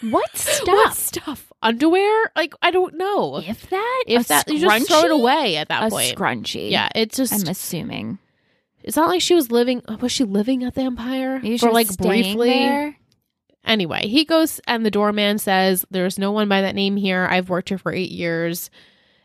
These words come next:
Speaker 2: And so Nate now knows Juliet is lying about something else. So then Nate goes to see Vanessa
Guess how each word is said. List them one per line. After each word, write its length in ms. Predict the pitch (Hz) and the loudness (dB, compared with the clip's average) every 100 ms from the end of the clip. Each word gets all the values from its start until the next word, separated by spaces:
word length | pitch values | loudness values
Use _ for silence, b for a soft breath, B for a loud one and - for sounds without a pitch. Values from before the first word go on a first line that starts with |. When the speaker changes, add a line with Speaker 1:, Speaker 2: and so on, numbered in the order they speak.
| - | -4
Speaker 2:
And 460 | 185 165 175 185 175 | 0 0 0 -4 -6
so 220 | - 180 | -2 0
Nate 300 | 185 180 - | 0 -2 0
now 240 | 170 160 | 2 2
knows 680 | 196 180 175 175 240 - - _ _ _ 196 | 4 4 4 2 0 -2 -10 _ _ _ -4
Juliet 420 | 175 175 175 - | 0 4 2 2
is 220 | 190 185 | 0 0
lying 360 | 180 165 160 185 | 0 0 0 -2
about 320 | 175 165 - | -4 -6 -6
something 320 | 185 190 - - | -6 -6 -6 2
else. 440 | 233 180 175 - - B B B B | 2 2 -2 -12 -16 B B B B
So 160 | - 247 | 0 2
then 240 | 262 262 | 4 4
Nate 200 | 269 294 | 2 2
goes 240 | 269 262 262 | 4 4 2
to 80 | |
see 180 | 233 240 | 0 2
Vanessa 840 | 190 196 208 226 - - - 202 | 2 2 2 2 0 -4 -6 -10